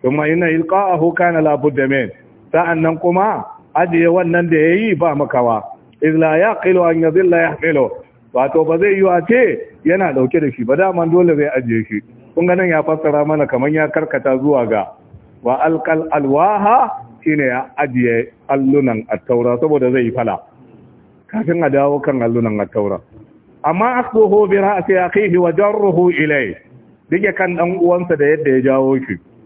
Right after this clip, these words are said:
Wa ma hasala bainahuma, da abin da ya faru a tsakanin su. Faqad balaga ba'dhum fi tafsiri.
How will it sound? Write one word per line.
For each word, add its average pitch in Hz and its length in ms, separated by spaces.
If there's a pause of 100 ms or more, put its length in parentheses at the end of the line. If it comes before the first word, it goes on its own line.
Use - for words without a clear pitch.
(560)
Wa 113 120
ma 147 160
hasala 165 400
bainahuma, 147 720 (320)
da 143 160
abin 175 200
da 170 60
ya 156 80
faru 160 300
a 139 60
tsakanin 151 600
su. 98 140 (460)
Faqad 143 280
balaga 165 440
ba'dhum 160 560
fi 151 120
tafsiri. 131 640